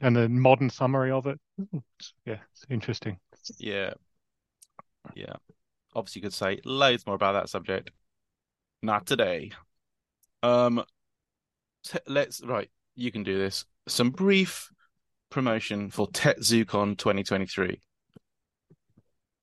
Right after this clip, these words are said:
Speaker 1: Yes,
Speaker 2: Or do you want, or do you
Speaker 1: indeed.
Speaker 2: want me to do it? <clears throat>
Speaker 1: Well, we can both do it. Right, so this year TetZooCon's a bit different. We've got multiple streams and we've got a couple of events that are open to the general public.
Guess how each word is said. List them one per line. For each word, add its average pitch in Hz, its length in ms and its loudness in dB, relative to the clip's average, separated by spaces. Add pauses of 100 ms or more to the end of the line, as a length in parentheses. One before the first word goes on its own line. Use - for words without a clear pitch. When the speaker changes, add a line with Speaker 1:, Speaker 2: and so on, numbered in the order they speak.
(140)
Speaker 1:
Yes, 110 180 -2
Speaker 2:
Or 113 60 2
do 113 60 0
you 110 60 2
want, 104 120 0
or - 20 2
do - 20 2
you 135 80 6
Speaker 1:
indeed. 123 120 2
Speaker 2:
want 139 160 4
me 120 80 0
to 107 100 0
do 98 100 0
it? - 800 -8
<clears throat> - 40 -20 (960)
Speaker 1:
Well, 156 100 6
we 123 80 8
can 160 200 4
both 208 280 6
do - 100 -4
it. - 320 -12
Right, 165 240 10
so 185 80 4
this 233 220 6
year 208 100 8
TetZooCon's 165 540 4
a 139 40 -10
bit 143 180 2
different. 156 420 2
We've 131 200 -2
got 139 200 -2
multiple 147 480 2
streams 131 460 -2
and 120 100 -4
we've 113 140 -2
got 117 160 2
a 113 40 0
couple - 380 2
of 113 100 2
events 113 420 0
that 123 120 2
are 120 160 4
open 131 240 4
to 135 60 2
the 139 100 2
general 139 320 2
public. 185 380 0